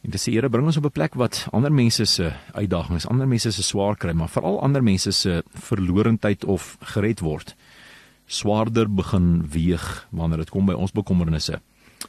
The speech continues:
by ons belangstellings, by ons passies, by dit wat ons oor besorg is. Swaai ons harte, draai ons harte soos die hart van Jesus terug na die verlorenes, draai ons harte soos die hart van die Vader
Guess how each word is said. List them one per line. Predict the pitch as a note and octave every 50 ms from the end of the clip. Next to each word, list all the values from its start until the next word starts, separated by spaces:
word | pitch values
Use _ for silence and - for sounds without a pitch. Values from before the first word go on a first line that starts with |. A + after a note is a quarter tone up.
| _ -
by | - E2 E2 -
ons | E2+ F2 F2 F2 F2 F2 - - - - - -
belangstellings, | F#2+ G2 G2 G2+ G#2 A2+ G2+ - - - - - - - - - -
by | G2 F#2+ F#2
ons | G2+ - - - -
passies, | - - - - - - - - -
by | - - - F#2
dit | G2 F#2+ -
wat | G#2 F2 E2+
ons | F2+ F#2 - -
oor | F2 G#2 F2+
besorg | E2+ F2+ - - - F2+ F2 E2 - - -
is. | G#2+ - - - _ _ - - - - - - - - _ _ _ _ -
Swaai | - - G#2 G#2+ A#2
ons | A2+ G2+ -
harte, | E2 D#2 - - - - - - -
draai | - F#2 F2 A2 A#2+
ons | A#2 - F2+
harte | F2 G2+ - - G#2
soos | - - F#2 - -
die | F2+
hart | F2 F2+ -
van | - F#2+ F2+
Jesus | F2+ F#2+ - - - -
terug | - G2+ -
na | - G2+ F#2
die | F2+
verlorenes, | - F#2+ E2 D#2+ D#2+ E2 E2 C#2 - - - - - -
draai | F#2 F#2 F#2+ G#2+
ons | - -
harte | F#2+ G2 A2 - A2 G#2 F#2+ F#2 - -
soos | - G2+ - -
die | F#2+
hart | F2+ - -
van | - F#2+ F2+
die | D#2+
Vader | - - G2 F#2 F#2 F2+ F#2 D#2+ E2